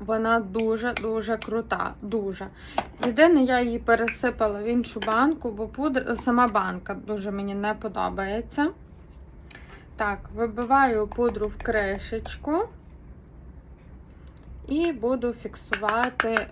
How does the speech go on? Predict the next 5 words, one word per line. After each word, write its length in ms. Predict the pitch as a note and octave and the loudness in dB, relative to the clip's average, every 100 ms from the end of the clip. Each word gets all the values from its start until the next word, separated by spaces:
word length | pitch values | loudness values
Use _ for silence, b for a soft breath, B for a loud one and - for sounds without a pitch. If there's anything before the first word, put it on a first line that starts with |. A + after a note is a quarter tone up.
| - | -6
все 380 | - - G#3 A3 | -6 0 2 2
обличчя 840 | A3 G#3 G3+ G3 G3 G3 - C#4 E4+ - - - - - - - - - - | -2 -4 -2 -4 -4 -6 -2 0 0 -4 -14 -12 -12 -12 -14 -14 -12 -12 -10
таким 380 | - - C4 A#3+ | -8 0 2 4
тоненьким 760 | - A3 A3 A#3 A#3 A#3 A3+ A3 | 2 0 0 2 0 0 -2 -4
шаром. 640 | - G#3+ G3 F#3+ G#3 G#3+ | -4 -2 0 0 -4 -4